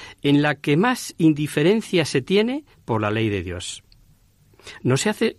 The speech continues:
caso ni siquiera a la ley natural, que está impresa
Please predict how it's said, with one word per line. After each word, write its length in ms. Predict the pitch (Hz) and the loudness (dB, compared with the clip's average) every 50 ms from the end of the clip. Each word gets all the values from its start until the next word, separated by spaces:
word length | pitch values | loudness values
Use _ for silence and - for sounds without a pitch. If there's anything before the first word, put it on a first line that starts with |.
| - _ - | -14 _ -6
caso 340 | - 208 190 - - - | -4 -4 -4 -4 -4 -4
ni 180 | 110 104 107 104 | -4 -2 -4 -6
siquiera 500 | - - - - - 147 165 208 - 427 - | -6 -8 -10 -2 0 0 2 2 -2 -6 -6
a 100 | - 123 | -6 -4
la 100 | 113 101 | -4 -2
ley 120 | 101 107 117 | -2 -2 -2
natural, 500 | 143 127 - 120 113 156 254 294 - _ _ _ _ _ _ _ _ _ _ - | -2 -2 -2 -2 -2 -2 -2 -6 -8 _ _ _ _ _ _ _ _ _ _ -4
que 100 | - 123 | -4 -4
está 240 | - - 120 120 | -4 -2 -4 0
impresa 640 | 160 190 165 127 - 123 131 170 - - 226 262 285 | 2 2 2 2 2 0 -2 0 0 -2 -2 -2 -4